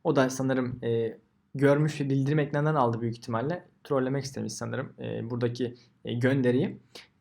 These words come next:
E, çünkü herhangi bir plan program falan yoktu. Büyük ihtimalle bildirimlerden görüp yazmış.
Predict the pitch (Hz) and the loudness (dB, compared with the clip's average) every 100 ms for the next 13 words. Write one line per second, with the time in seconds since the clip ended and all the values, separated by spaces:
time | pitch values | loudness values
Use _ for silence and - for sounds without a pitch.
0 | - 123 120 156 165 156 165 170 160 160 | -16 -8 0 4 6 6 6 6 4 2
1 | 160 156 151 156 165 165 185 190 180 - | 2 4 4 4 2 2 4 6 4 2
2 | 135 156 - 139 170 165 151 156 151 151 | -4 -2 -2 0 2 2 2 0 2 0
3 | 131 107 - 107 107 180 - | 0 -2 -4 -8 -8 -10 -12